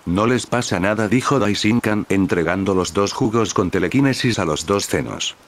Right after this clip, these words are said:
Así que tras pasar el control de seguridad,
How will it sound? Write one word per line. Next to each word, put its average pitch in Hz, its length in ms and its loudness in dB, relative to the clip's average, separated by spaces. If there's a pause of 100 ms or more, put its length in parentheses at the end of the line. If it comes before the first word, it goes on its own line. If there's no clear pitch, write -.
Así 92 260 -2
que 101 100 -2
tras 87 280 -2
pasar 101 320 -2
el 104 120 2
control 101 460 0
de 85 80 0
seguridad, 69 540 0